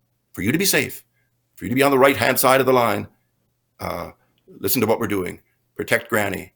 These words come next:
Uh, take the vaccines." They're not really vaccines, but take them anyway. It's how you will stay safe. Stay safe, stay safe. They use the word even. "Stay safe all the time. Stay safe, stay safe." And they made the people think that the only way to stay safe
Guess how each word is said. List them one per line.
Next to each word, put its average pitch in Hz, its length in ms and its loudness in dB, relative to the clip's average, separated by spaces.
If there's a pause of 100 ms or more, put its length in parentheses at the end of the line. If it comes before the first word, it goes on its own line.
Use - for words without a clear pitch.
(320)
Uh, 98 160 -10 (140)
take - 180 -2
the 123 60 -4
vaccines." 107 500 -2
They're 117 100 0
not 127 140 2
really 117 140 4
vaccines, 104 480 -2
but - 180 -12 (140)
take 117 180 -4
them - 120 -2
anyway. 101 360 -6 (220)
It's - 180 -8
how - 80 0
you 117 120 2
will 117 80 -4
stay 120 200 -2
safe. 98 340 -2
Stay 139 180 2
safe, 123 340 0
stay 127 160 0
safe. 110 240 0
They 143 80 -2
use 156 160 2
the 127 80 2
word 101 180 -4
even. 95 260 -10
"Stay 120 220 -6
safe 113 300 -8
all 92 100 -18
the 92 80 -20
time. - 200 -20
Stay 104 180 -18
safe, 98 240 -18 (340)
stay 95 140 -20
safe." - 180 -20 (640)
And 135 260 0
they 139 160 0
made 165 480 2
the 165 100 -6
people 139 380 -8
think 135 380 -12 (340)
that - 140 -4
the - 180 -6
only 131 300 0
way 123 160 -2
to - 120 -6 (200)
stay - 180 -12
safe - 420 -8